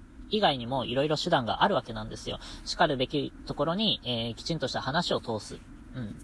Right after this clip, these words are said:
それだけ、えー、冷静な心を持っていないと、まあ、これからね、もう、まあ、監視社会というか、どこで誰が見ているのかわからない、そんな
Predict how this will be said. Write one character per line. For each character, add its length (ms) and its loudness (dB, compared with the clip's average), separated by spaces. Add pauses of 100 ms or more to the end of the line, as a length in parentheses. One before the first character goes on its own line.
(580)
そ 100 0
れ 80 2
だ 120 0
け、 300 4
え 160 2
ー、 20 -2
冷 160 2
静 160 -2
な 360 4 (200)
心 280 2
を 40 2
持 100 0
っ 60 -4
て 160 -2
い 80 0
な 140 2
い 80 -2
と、 420 2
ま 100 0
あ、 40 0
こ 120 -4
れ 100 -2
か 140 0
ら 460 4
ね、 260 -2 (340)
も 460 -6
う、 20 -2
ま 160 2
あ、 280 -2
監 80 -4
視 160 -4
社 140 -2
会 200 4
と 100 -2
い 160 4
う 60 0
か、 220 4 (280)
ど 120 2
こ 100 0
で 140 2
誰 180 4
が 100 0
見 120 -4
て 100 2
い 40 2
る 40 -4
の 120 -6
か 80 -2
わ 100 -2
か 100 2
ら 100 0
な 120 -2
い、 80 -4
そ 120 -4
ん 60 -4
な 420 -2